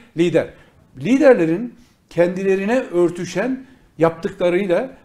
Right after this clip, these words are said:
örtüşen programlarıyla örtüşen bir kimlikleri oluştu. İşte Tansu Çiller, bana göre siyasi tarihimizin Erdoğan'dan sonra en başarısız lideridir. İki anahtar diye bir hikayeyle geldi. "Herkese iki anahtar vereceğim." dedi. Herkesin bir evi olacak,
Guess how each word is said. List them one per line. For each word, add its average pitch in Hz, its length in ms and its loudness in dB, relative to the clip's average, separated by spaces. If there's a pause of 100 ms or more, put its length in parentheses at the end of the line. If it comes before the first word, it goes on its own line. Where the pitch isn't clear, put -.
(120)
örtüşen 180 580 -2
programlarıyla 180 680 0
örtüşen 208 500 -2
bir 254 140 0
kimlikleri 262 400 2
oluştu. 170 380 0 (260)
İşte 190 340 -6 (160)
Tansu 214 360 0
Çiller, 170 400 -2
bana 190 180 0
göre 196 220 0
siyasi 196 440 -4
tarihimizin 165 480 -2 (840)
Erdoğan'dan 196 640 4
sonra 165 240 2
en 247 360 8
başarısız 135 640 -2
lideridir. 120 600 -8 (300)
İki 226 240 4
anahtar 185 500 4
diye 185 180 -4
bir 180 100 -8
hikayeyle 175 440 -2
geldi. 80 340 -14
"Herkese 160 400 -8
iki 170 160 -8
anahtar 147 360 -6
vereceğim." 73 380 -16
dedi. - 100 -20 (260)
Herkesin 151 520 -4
bir 139 60 -2
evi 139 100 -4
olacak, 110 460 -10